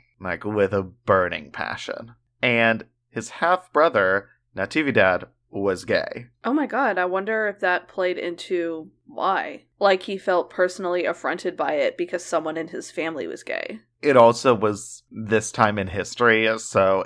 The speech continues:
Speaker 1: it's, unfortunately, I think there were a lot of people that was just kind of the normal mindset.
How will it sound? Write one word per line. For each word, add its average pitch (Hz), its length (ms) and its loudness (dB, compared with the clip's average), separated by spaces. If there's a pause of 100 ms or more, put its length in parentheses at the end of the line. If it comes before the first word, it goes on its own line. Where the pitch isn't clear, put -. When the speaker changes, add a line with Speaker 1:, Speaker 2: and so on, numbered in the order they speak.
Speaker 1:
it's, - 520 -4
unfortunately, 107 1160 0 (260)
I 113 140 4
think 104 460 -4
there 127 180 6
were 123 140 8
a 117 60 10
lot 113 240 8
of 113 80 2
people 104 260 0
that 98 160 4
was 98 100 -6
just 107 200 -8
kind 98 200 -4
of 92 140 -10
the 95 100 -2
normal 90 800 -6
mindset. 143 680 -2